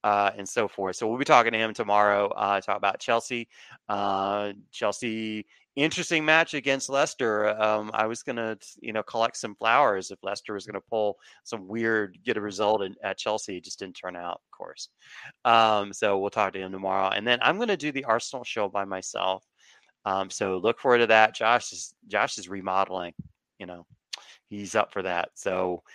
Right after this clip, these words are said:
he's not available this week. So it's gonna be just me talking about how, uh, how crazy Arsenal is right now. And they're just, they're just on another level at this point. So I will talk to you all later.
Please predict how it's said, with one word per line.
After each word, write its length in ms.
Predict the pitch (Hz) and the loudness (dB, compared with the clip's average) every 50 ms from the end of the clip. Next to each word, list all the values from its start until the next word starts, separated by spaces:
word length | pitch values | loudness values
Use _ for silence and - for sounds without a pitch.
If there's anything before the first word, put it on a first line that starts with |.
| - - - | -20 -18 -10
he's 160 | - 113 107 | -8 -4 2
not 180 | 120 127 120 120 | 6 6 8 8
available 380 | 120 113 120 120 120 117 117 | 8 8 8 6 6 4 2
this 240 | 113 117 113 - - | 0 0 -2 -4 -2
week. 240 | 120 117 117 110 - | -2 -2 -2 -2 -4
So 160 | - 104 90 | -6 -4 -4
it's 120 | 92 - - | -4 -4 -4
gonna 200 | - 117 113 113 | -6 -4 -2 -2
be 100 | 113 104 | -4 -2
just 240 | 107 107 104 - | -4 -4 -4 -4
me 220 | 113 107 107 107 104 | -6 -6 -6 -4 -4
talking 260 | - 107 98 101 104 | -2 0 0 0 0
about 300 | 101 104 101 101 - - | 2 2 2 2 2 0
how, 260 | 101 101 101 101 98 - _ - - - _ _ _ - | 0 2 2 2 0 -2 _ -20 -20 -20 _ _ _ -8
uh, 280 | 95 92 92 92 92 | -4 -2 -2 -2 -4
how 200 | - - 98 98 | -4 -4 -2 -2
crazy 440 | 98 - - 107 104 95 98 98 98 | -2 -2 -2 -2 -2 -2 -4 -4 -2
Arsenal 400 | 95 95 90 - - 92 90 92 | -2 -2 -2 -4 -10 -10 -8 -8
is 160 | 90 85 - | -8 -8 -8
right 160 | 98 95 98 | -8 -8 -6
now. 200 | 101 95 92 92 | -4 -4 -4 -4
And 80 | 92 92 | -2 -2
they're 160 | 95 98 98 | -2 -4 -4
just, 420 | 92 101 92 - - - _ - - | -4 -8 -10 -12 -12 -16 _ -20 -12
they're 360 | - 92 90 90 95 98 98 - | -8 -6 -4 -4 -6 -6 -8 -12
just 380 | - 95 - - _ _ - - _ _ _ _ - | -18 -18 -18 -18 _ _ -20 -20 _ _ _ _ -8
on 160 | 95 95 92 | -6 -6 -6
another 340 | 92 92 92 95 90 95 90 | -6 -4 -4 -4 -2 -2 -2
level 320 | 90 90 87 - - 101 | -2 -2 -4 -2 -4 -4
at 80 | - - | -6 -6
this 160 | - - - | -8 -16 -14
point. 240 | - - - - - _ | -12 -12 -12 -12 -14 _
So 220 | - - - - - _ _ - - - - - - - - - | -12 -12 -12 -12 -12 _ _ -16 -16 -14 -14 -16 -18 -18 -8 0
I 140 | - 113 113 | 4 6 6
will 100 | 113 120 | 6 6
talk 240 | - - 151 139 135 | 6 10 10 10 10
to 100 | - - | 8 4
you 80 | 139 135 | 4 6
all 280 | 127 127 123 120 120 117 | 8 8 8 6 6 6
later. 560 | 123 135 156 180 202 220 240 220 160 147 | 4 4 6 6 4 2 2 -2 -6 -12